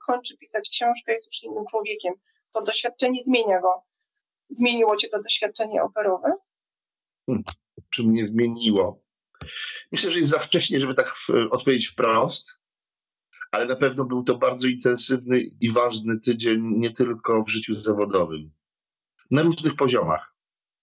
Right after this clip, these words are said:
Speaker 2: Cały czas słyszę tę muzykę, wiesz, nie, e, normalnie zasypiam z nią i budzę się z nią.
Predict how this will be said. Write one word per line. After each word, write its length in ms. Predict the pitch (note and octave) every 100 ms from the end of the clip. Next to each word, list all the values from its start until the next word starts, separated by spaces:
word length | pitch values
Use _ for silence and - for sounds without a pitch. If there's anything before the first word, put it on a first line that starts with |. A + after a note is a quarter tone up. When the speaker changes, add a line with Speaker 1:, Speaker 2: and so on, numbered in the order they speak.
| _ - - - _
Speaker 2:
Cały 280 | C#3+ D3 C#3+
czas 280 | C#3+ -
słyszę 380 | - D3+ C#3+ D3
tę 160 | C#3 C3
muzykę, 520 | B2+ G2+ F2+ F2+ F2+
wiesz, 320 | G2+ A#2 -
nie, 100 | A2+
e, 300 | A2+ A#2 A2 G#2+ A2+ G#2
normalnie 540 | A#2 A2 - A2 G#2+
zasypiam 560 | G#2+ G#2+ D3 C#3 B2 A2+
z 180 | A2 G#2+
nią 440 | A2+ A2 G#2+ G#2+ _ _ - - - - _ -
i 320 | G2 G2 G2
budzę 380 | B2+ B2 A#2+ A2+
się 220 | - G#2
z 100 | G#2
nią. 500 | G#2+ G#2 G2+ G2+